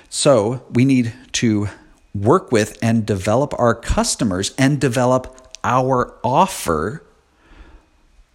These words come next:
to give ourselves the, the best position possible with the customer that's going to result in them seeing us as the best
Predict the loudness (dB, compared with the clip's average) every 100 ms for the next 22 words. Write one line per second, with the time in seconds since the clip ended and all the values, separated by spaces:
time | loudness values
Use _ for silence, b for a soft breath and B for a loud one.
0 | -6 -2 0 2 2 0 0 0 -2 -6
1 | -4 0 2 0 -2 -2 0 0 0 -2
2 | -8 _ -6 -4 -2 -4 -2 -2 -2 -4
3 | -8 -2 0 0 -2 -2 -4 -6 -8 -12
4 | b b b b 0 0 -2 -4 -4 -2
5 | -2 -2 0 0 -2 -2 0 0 0 -2
6 | -2 0 -2 -2 -2 -2 0 -2 -4 -4
7 | -6 0 2 2 0 2 2 2 0 -4
8 | -6 B B B B _ -2 0 0 -2
9 | -8 -4 -2 0 0 0 -2